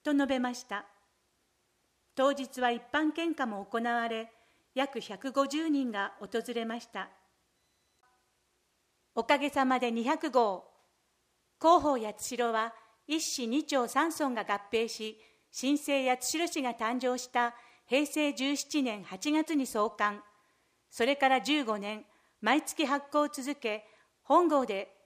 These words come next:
通刊二百号を迎えました。取材したすべての皆さんに感謝。広報八代は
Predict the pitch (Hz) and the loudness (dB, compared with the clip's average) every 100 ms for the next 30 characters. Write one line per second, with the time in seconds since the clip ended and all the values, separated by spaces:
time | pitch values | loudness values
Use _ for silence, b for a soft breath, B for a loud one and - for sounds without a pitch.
0 | _ - 262 262 247 240 226 254 311 349 | _ -6 -6 2 2 2 0 -2 -2 4
1 | 294 254 202 190 208 226 226 240 - 202 | 6 4 0 -2 -2 0 -2 -4 -6 -6
2 | - _ _ _ _ _ _ _ _ _ | -8 _ _ _ _ _ _ _ _ _
3 | _ _ - - 262 311 311 - 294 285 | _ _ -12 -6 0 2 2 0 -4 -2
4 | 339 349 330 247 226 233 302 294 269 214 | -2 -2 0 -2 -2 -2 0 0 -2 -4
5 | 202 254 285 - 214 - _ _ _ _ | -2 0 0 -2 -6 -6 _ _ _ _
6 | _ _ _ _ _ _ 320 339 302 269 | _ _ _ _ _ _ 8 10 8 4
7 | 226 214 - 240 240 233 233 | 2 -2 -4 2 6 6 4